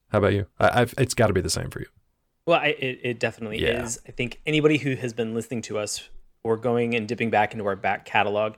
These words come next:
Speaker 2: and in some cases, we have actually gotten some feedback that people have had a challenge finding some of our older back
Speaker 1: Oh, yeah.
Speaker 2: catalog. Don't worry. They're actually, they're all on YouTube.
Speaker 1: Mm-hmm.
Speaker 2: All two hundred and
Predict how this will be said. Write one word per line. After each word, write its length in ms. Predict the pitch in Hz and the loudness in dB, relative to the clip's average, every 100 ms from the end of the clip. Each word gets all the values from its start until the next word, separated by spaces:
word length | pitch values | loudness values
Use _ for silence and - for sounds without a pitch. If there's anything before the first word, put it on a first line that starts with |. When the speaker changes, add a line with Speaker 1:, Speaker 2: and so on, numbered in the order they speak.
| _ _ _ - | _ _ _ -4
Speaker 2:
and 100 | 135 | -2
in 60 | |
some 160 | 160 196 | 0 0
cases, 320 | 202 180 151 - | 0 0 -6 -10
we 140 | 120 127 | -6 0
have 80 | |
actually 300 | 120 - 123 | 2 0 0
gotten 200 | 120 127 | -2 -2
some 160 | - 117 | -4 -10
feedback 440 | 127 120 110 104 | -8 -4 -2 -2
that 120 | 113 - | -8 -8
people 300 | 123 117 107 | -8 -6 -6
have 100 | 104 | -6
had 360 | - 104 104 | -4 -2 -2
a 120 | 110 | -4
challenge 520 | 104 - 110 113 107 - - | -8 -6 -6 -6 -8 -14 -8
finding 300 | 107 113 110 | -4 -4 -4
some 200 | 117 113 | -6 -4
of 120 | 101 | -2
our 300 | 95 98 - - | -2 -4 -8 -6
older 360 | 113 127 123 | -6 -4 -4
back 260 | 117 110 107 | -4 -2 0
Speaker 1:
Oh, 60 | 87 | 2
yeah. 60 | 98 98 | 2 4
Speaker 2:
catalog. 340 | 104 - 143 - - _ - | 4 2 0 -8 -20 _ 0
Don't 140 | 151 170 | 2 4
worry. 200 | 139 - - | 2 0 -2
They're 100 | 131 | 2
actually, 300 | 151 - 139 | 2 2 0
they're 180 | 120 - | 0 2
all 260 | 139 165 | 6 6
on 340 | 135 147 151 127 | 4 0 0 0
YouTube. 420 | 120 117 - - | -4 -4 -6 -4
Speaker 1:
Mm-hmm. 260 | 90 98 135 | -4 -2 2
Speaker 2:
All 480 | 127 156 165 160 - _ _ _ _ | 8 10 10 6 0 _ _ _ _
two 240 | - 185 175 | -6 -2 -2
hundred 400 | 170 170 165 156 | -2 0 0 0
and 180 | - | -4